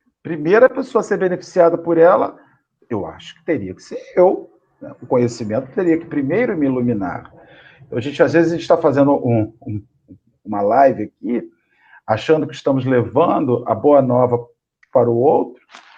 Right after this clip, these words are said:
mas eu fico pensando, Marcelo, se não tivesse ninguém assistindo, se fosse você, Alexandre, Flávia e Henrique, isso teria que chegar a você, o primeiro beneficiado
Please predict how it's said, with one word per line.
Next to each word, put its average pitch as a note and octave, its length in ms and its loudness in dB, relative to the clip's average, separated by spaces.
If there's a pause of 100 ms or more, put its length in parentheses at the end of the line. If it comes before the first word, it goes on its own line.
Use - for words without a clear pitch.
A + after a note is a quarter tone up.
(160)
mas A#2+ 100 -6
eu E3 60 0
fico - 220 -10
pensando, G3 360 -4
Marcelo, G#3 380 0
se C4 100 -4
não C4+ 120 2
tivesse A#3 500 -2
ninguém D#3 380 0
assistindo, C#3 600 -10
se C#3+ 120 -8
fosse C3 320 -8
você, B2 420 -6
Alexandre, D#3 760 -6
Flávia D3+ 580 -2 (380)
e B2+ 80 -4
Henrique, A#2 600 -4 (720)
isso - 100 -16
teria - 140 2
que - 60 -10
chegar - 260 2
a D#3 60 0
você, F#3+ 680 -2
o A#2 60 -6
primeiro F#3+ 440 -2
beneficiado D3+ 840 0